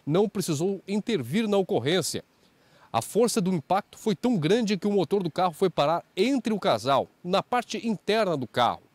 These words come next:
A frente foi totalmente destruída. O painel do carro foi parar no teto do veículo. A cena chamou a atenção das pessoas que passavam no início da manhã de domingo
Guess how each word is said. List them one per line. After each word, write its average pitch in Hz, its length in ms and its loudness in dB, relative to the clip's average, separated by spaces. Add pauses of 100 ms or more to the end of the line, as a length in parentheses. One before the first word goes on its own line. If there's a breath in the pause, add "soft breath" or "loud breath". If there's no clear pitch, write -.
(420 soft breath)
A 98 120 -2
frente 185 280 -2
foi 175 160 0
totalmente 180 540 0
destruída. 175 600 0 (320 soft breath)
O 185 100 -2
painel 214 480 0
do 214 100 -2
carro 185 260 -2
foi 214 140 0
parar 160 420 -2
no 202 180 -2
teto - 380 0
do 185 120 0
veículo. 165 500 -2 (640 soft breath)
A 107 100 -2
cena 196 340 0
chamou 147 300 0
a - 20 0
atenção 160 400 -4
das 147 140 -6
pessoas 156 400 -6
que 170 100 -6
passavam 151 600 -2 (240 soft breath)
no 190 160 2
início 208 400 2
da 175 100 2
manhã 147 240 0
de 135 80 -4
domingo 160 460 -2